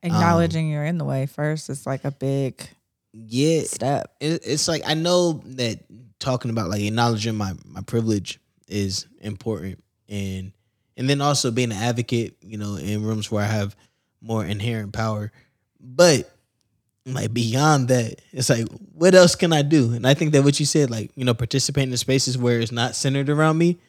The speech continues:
Speaker 1: where I'm not the one that's being catered to intentionally, like, it's not an accident. It's like, no, you <laughs> are not the priority here. Like, explicitly, you're not the priority. You can participate, like, you can join, be witness maybe, but you're not the priority. I,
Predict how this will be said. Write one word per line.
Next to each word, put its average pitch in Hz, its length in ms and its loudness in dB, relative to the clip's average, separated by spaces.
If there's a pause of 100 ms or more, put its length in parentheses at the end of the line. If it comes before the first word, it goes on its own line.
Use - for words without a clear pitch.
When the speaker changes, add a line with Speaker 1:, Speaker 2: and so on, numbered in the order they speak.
(200)
Speaker 1:
where 110 140 0
I'm 110 160 0
not 135 200 2
the 156 60 2
one 147 160 2
that's 147 120 0
being 151 220 0
catered 160 360 2
to 175 220 2 (480)
intentionally, 175 920 6
like, 123 220 4
it's 120 160 2
not 127 180 0
an 110 60 -6
accident. 113 560 -4 (360)
It's 101 160 -6
like, 98 120 -6
no, 107 320 -2 (540)
you 151 560 10
<laughs> 165 100 6
are 127 160 4
not 135 220 4
the 127 100 2
priority 123 600 2
here. 110 260 -2 (240)
Like, 110 200 -2
explicitly, 123 640 0
you're 113 120 -4
not 120 200 -6
the - 60 -14
priority. 107 300 -8
You 160 80 -4
can 160 140 -4
participate, 120 680 -2
like, 110 160 -4
you 151 80 -4
can 120 240 -2 (580)
join, 127 340 2
be 117 200 0
witness 110 440 -2
maybe, 107 280 -4
but 101 320 -6
you're 110 200 -10
not 110 280 -6
the 110 80 -10
priority. 107 500 -8
I, 98 100 -8